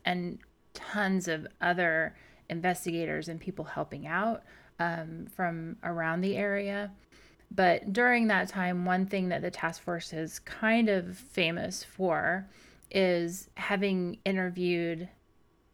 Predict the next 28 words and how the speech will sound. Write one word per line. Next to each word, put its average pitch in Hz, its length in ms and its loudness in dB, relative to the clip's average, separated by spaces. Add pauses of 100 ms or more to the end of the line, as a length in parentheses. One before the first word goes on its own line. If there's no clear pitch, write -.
(280)
incarcerated 175 880 0
serial 160 460 -4
killer - 500 -4
Ted 165 340 -6
Bundy, 165 600 -4 (160)
who 165 340 -2
had 175 180 -8 (100)
also 190 380 0
operated 165 640 -8
in 160 80 -10
that - 220 -10
time, 160 420 -10
as 170 260 -10
Andrew 165 320 -10
mentioned 160 480 -8
in 165 120 -8
the 170 80 -4
last 160 420 -8 (520)
episode, 170 680 0 (280)
um, 175 220 0
in 190 160 2
that 185 180 2
time, 175 320 -2
in 165 140 -4
that 156 180 -4
location. 160 800 -6 (480)
And 190 220 2
so 170 680 4